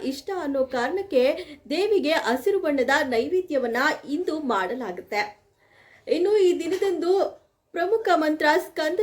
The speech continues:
ದೇವಿಗೆ ಪ್ರಮುಖ ಮಂತ್ರವನ್ನ ಪಠಣೆ ಮಾಡೋದಾದ್ರೆ, "ಓಂ ದೇವಿ ಸ್ಕಂದ ಮಾತೆ ನಮಃ" ಅನ್ನೋ ಮಂತ್ರವನ್ನ ಪಠಣೆ ಮಾಡೋದ್ರಿಂದ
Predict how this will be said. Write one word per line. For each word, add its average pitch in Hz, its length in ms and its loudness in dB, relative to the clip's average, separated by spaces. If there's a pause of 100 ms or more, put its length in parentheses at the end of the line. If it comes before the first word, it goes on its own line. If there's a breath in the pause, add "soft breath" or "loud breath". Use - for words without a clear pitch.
ದೇವಿಗೆ 302 400 -2
ಪ್ರಮುಖ 285 400 -2 (120)
ಮಂತ್ರವನ್ನ 294 680 0
ಪಠಣೆ 254 420 0
ಮಾಡೋದಾದ್ರೆ, 247 880 2 (160 loud breath)
"ಓಂ 294 280 4
ದೇವಿ 392 340 4
ಸ್ಕಂದ 311 380 0 (100)
ಮಾತೆ 320 340 -4
ನಮಃ" 269 320 -2 (180)
ಅನ್ನೋ 262 240 0
ಮಂತ್ರವನ್ನ 285 600 0 (120)
ಪಠಣೆ 349 460 -4
ಮಾಡೋದ್ರಿಂದ 277 580 0